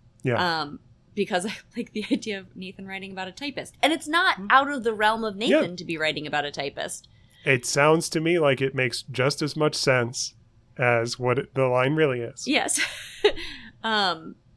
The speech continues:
Speaker 1: But what do
Speaker 2: pipers.
Speaker 1: I know?
Speaker 2: Everyone knows pipers make excellent liars, not pipists. Anyway, a couple <laughs> more notes that I maybe should have started with. Uh, Raise Up the Roof Beams. Do you know where that name comes from?
Speaker 1: No.
Speaker 2: Raise Up Roof Beams.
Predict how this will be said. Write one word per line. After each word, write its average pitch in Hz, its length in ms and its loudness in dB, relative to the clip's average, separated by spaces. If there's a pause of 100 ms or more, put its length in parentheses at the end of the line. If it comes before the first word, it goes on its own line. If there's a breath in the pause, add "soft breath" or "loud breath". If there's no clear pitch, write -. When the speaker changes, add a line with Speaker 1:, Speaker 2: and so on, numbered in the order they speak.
(100)
Speaker 1:
But 254 180 4
what - 120 2
do 120 40 0
Speaker 2:
pipers. 120 80 2
Speaker 1:
I 110 80 -2
know? - 80 6
Speaker 2:
Everyone 233 340 4
knows 196 160 0
pipers 185 500 -2
make 156 200 -10
excellent - 320 -8
liars, - 260 -10
not 170 200 -4
pipists. - 680 -4 (340)
Anyway, 131 380 -4 (560 loud breath)
a 202 80 4
couple 254 280 2
<laughs> - 0 -
more 247 200 4
notes 190 280 0
that 180 100 0
I 170 80 2
maybe 170 180 -6
should - 140 -6
have 160 100 -8
started 156 300 -6
with. 147 180 -8 (360 soft breath)
Uh, 185 240 4 (200)
Raise 202 260 2
Up 240 140 0
the 208 100 -2
Roof 185 220 -6
Beams. 233 300 -4
Do 190 80 -8
you 185 40 -8
know 180 160 -6
where 180 140 -2
that 170 160 0
name 170 440 -4 (120)
comes 190 280 -6
from? 359 340 -4 (280)
Speaker 1:
No. 127 160 0
Speaker 2:
Raise 196 200 2
Up 190 80 -8
Roof 190 160 -4
Beams. 240 280 -6